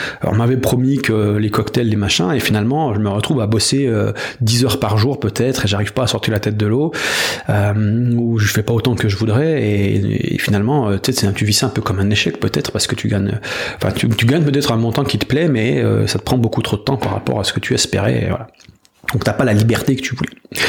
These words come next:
Et la faute à, au mindset de l'artisan. Et donc ça, c'est, tu vois, c'est genre une ma-, nouvelle manière de voir le monde. Donc du coup, tu vois, si t'avais pas conscience de cette idée-là et que je te donne cette idée-là, tu dis, ah ouais,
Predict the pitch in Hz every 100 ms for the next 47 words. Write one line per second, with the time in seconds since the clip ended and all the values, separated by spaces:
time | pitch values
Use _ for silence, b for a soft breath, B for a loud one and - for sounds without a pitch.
0 | B B B 117 107 - 165 123 135 156
1 | - - _ _ _ - 123 107 - 135
2 | 113 110 - - - _ _ _ _ -
3 | B B B B B B B B - 120
4 | 135 247 240 135 208 - 117 170 127 120
5 | 131 175 247 151 139 190 143 135 127 135
6 | 127 104 - 117 131 135 247 131 202 -
7 | 143 123 123 190 - 143 135 151 135 110
8 | 110 107 101 110 110 165 156 - 107 117
9 | 113 120 113 - 165 170 120 - 135 196
10 | 113 104